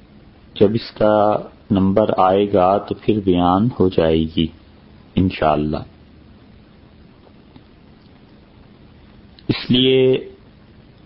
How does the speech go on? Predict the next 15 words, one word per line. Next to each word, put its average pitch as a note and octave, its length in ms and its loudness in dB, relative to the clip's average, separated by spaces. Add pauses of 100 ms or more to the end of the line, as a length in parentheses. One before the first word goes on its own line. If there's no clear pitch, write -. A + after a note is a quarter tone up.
(100)
وتر A#2+ 460 0
کی B2 120 0
نماز F#2 760 2 (760)
واجب G2 600 0
ہے F2+ 120 2
جب، F2+ 440 0 (1500)
تو - 100 4
انسان G#2 760 2 (1600)
اپنے G#2+ 340 0
دل A2 320 0
میں G2 480 0 (1300)
وتر A2+ 420 2
کی G2+ 220 0
نماز F#2+ 680 2 (300)
کی G#2 180 0